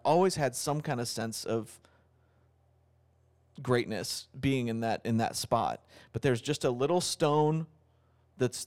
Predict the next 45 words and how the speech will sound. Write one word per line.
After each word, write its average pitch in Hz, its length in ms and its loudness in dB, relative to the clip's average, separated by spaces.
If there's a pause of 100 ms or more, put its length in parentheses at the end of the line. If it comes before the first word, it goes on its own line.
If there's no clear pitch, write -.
that's, 117 260 -4
that's - 200 -6
carved 139 460 2
in 120 260 0
to 120 200 -6
say 120 240 0
this 117 300 -2
was 123 120 -6
the 120 80 -2
spot 113 280 0
essentially 120 320 -4
where 110 100 -2
Martin 123 240 -4
Luther 127 180 -6
King, 120 260 -4 (300)
and 127 100 0
I 131 40 6
remember 147 220 4
at 151 60 -4
the 147 60 -8
time 151 260 0
I 123 60 4
just 127 180 -4
got 135 200 2
down 135 160 0
on 131 80 2
my 123 120 0
knee 131 140 -2
and 120 80 -2
I 120 60 -2
just 120 180 -4
kinda 131 180 -4
put 151 180 -4
a 131 40 -2
hand 131 300 -4
on 117 140 0
it, 110 120 -4
and 127 160 -4
there 139 100 2
was 143 140 0
just 156 280 -4
that 131 220 2
sense 143 360 -4
of, 120 160 -4
like, 120 380 -2